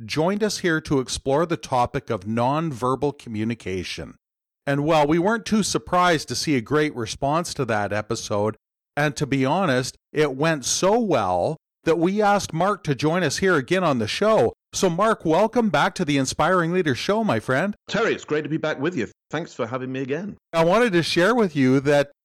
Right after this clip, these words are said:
Speaker 1: you happen to be the very first guest that we've ever welcomed back for a second show, and actually back-to-back shows at that. So I gotta tell you, the feedback has been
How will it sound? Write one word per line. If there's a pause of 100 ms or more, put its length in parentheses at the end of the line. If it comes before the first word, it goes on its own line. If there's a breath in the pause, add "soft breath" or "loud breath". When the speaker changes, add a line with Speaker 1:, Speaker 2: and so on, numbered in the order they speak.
Speaker 1:
you
happen
to
be
the
very
first
guest
that
we've
ever
welcomed
back (260)
for
a
second
show, (120)
and
actually (260)
back-to-back
shows
at
that. (300)
So
I
gotta
tell
you,
the
feedback (280)
has
been